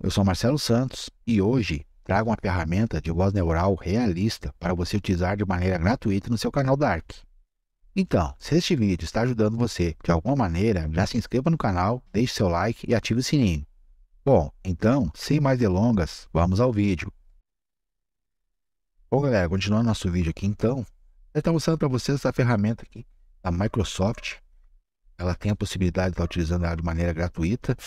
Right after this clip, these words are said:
E ela tem vozes aqui bem interessantes, né? Vozes bem humanizadas pra estar utilizando, eh, nos nossos projetos aí de canal Dark. E aqui ela tem várias configurações que a gente pode tá fazendo, tá? Como vocês podem ver aqui, tem pra pronúncia, né?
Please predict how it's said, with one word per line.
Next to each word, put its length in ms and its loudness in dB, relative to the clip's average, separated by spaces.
E 480 0
ela 140 2
tem 180 0
vozes 440 0
aqui 180 -4
bem 220 0
interessantes, 640 -2
né? 120 -2
Vozes 280 0
bem 360 0
humanizadas 680 0
pra 220 0
estar 180 -4
utilizando, 600 -2
eh, 400 -2
nos 100 -2
nossos 180 0
projetos 440 0
aí 80 0
de 100 -10
canal 300 -4
Dark. 340 -2
E 40 -8
aqui 160 -2
ela 120 4
tem 180 0
várias 380 0
configurações 520 0
que 60 -4
a 60 -2
gente 120 -6
pode 160 -4
tá 140 -4
fazendo, 520 -2
tá? 200 -4
Como 100 -2
vocês 140 -6
podem 320 0
ver 120 2
aqui, 180 -2
tem 160 -2
pra 160 -6
pronúncia, 720 0
né? 200 -4